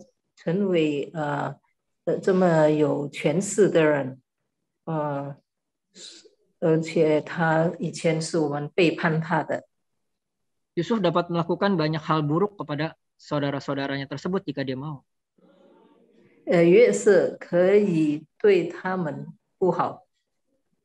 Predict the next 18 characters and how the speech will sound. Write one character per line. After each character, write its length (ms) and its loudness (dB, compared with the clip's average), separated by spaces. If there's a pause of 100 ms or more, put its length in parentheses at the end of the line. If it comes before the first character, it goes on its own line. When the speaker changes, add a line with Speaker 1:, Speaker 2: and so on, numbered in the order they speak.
(1120)
Speaker 2:
Tetapi 340 -2
Yusuf 540 0
tidaklah 420 0
melakukan 400 -6
hal 160 -8
itu. 160 -16 (840)
Speaker 1:
但 100 0
是 220 2
约 180 6
瑟 300 4
却 340 -2
没 200 -2
有 120 -2
这 160 -6
么 160 -4
做。 400 -2 (920)
Speaker 2:
Yusuf 260 -4
katakan, 540 -2